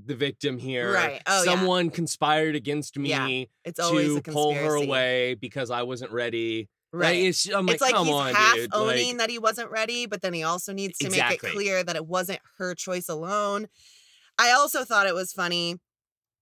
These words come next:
Speaker 2: Um, so he brings up in this conversation, he goes, "So, you know, uh, we were talking about long-term goals the other day, and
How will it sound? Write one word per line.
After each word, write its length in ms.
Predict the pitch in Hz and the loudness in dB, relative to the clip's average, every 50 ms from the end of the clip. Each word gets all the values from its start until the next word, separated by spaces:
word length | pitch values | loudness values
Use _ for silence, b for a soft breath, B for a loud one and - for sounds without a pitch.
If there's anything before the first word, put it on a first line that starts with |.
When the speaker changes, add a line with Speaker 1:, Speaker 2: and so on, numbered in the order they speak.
| _ - - _ - | _ -20 -8 _ 4
Speaker 2:
Um, 520 | 180 185 180 180 170 170 165 160 160 165 - _ _ _ _ | 4 6 6 6 4 4 2 0 -2 -4 -10 _ _ _ _
so 140 | - - 247 | -6 -4 -4
he 160 | 247 233 269 240 | -2 -2 -4 -4
brings 440 | 185 196 214 226 254 277 254 202 202 | -4 -4 -4 -4 -4 -6 -6 -2 0
up 220 | 190 196 190 190 | 0 0 0 -2
in 100 | 170 170 | -4 -6
this 160 | 160 151 - | -6 -8 -8
conversation, 540 | - 175 160 160 160 - 165 170 - 165 185 | -8 -8 -8 -8 -6 -8 -8 -8 -8 -8 -8
he 80 | 175 165 | -6 -4
goes, 340 | 170 160 156 143 - - _ _ _ _ _ _ _ _ _ _ _ _ _ _ _ _ _ _ _ _ | -4 -4 -4 -4 -8 -12 _ _ _ _ _ _ _ _ _ _ _ _ _ _ _ _ _ _ _ _
"So, 320 | - - - 247 240 233 247 | -14 -6 -2 0 0 0 0
you 180 | 220 233 294 | -2 -4 -6
know, 480 | 285 214 190 190 190 196 196 214 208 - _ _ - | -4 -2 -2 0 0 0 -2 -4 -6 -10 _ _ -6
uh, 460 | 185 185 185 185 180 180 180 175 175 - _ _ _ _ _ _ - | -4 -2 -2 0 0 -2 -2 -4 -6 -8 _ _ _ _ _ _ -10
we 120 | 202 226 | -8 -6
were 140 | 220 220 214 | -6 -6 -6
talking 460 | - 214 233 226 262 - 294 262 233 | -6 -6 -6 -6 -6 -6 -8 -6 -4
about 320 | 202 185 185 175 175 - - | -2 0 2 2 2 2 0
long-term 580 | 202 196 190 190 190 175 - 202 202 190 180 | -2 -4 -4 -4 -4 -8 -10 -10 -10 -8 -8
goals 420 | 151 - 156 151 165 185 202 180 156 | -8 -6 -4 -2 -2 -4 -4 -8 -8
the 140 | 175 160 151 | -6 -6 -4
other 220 | 143 143 147 143 | -4 -4 -6 -8
day, 520 | 143 - 143 139 139 135 131 131 131 123 | -6 -6 -4 -4 -2 -2 -2 -2 -4 -6
and 180 | 123 127 131 | -6 -10 -12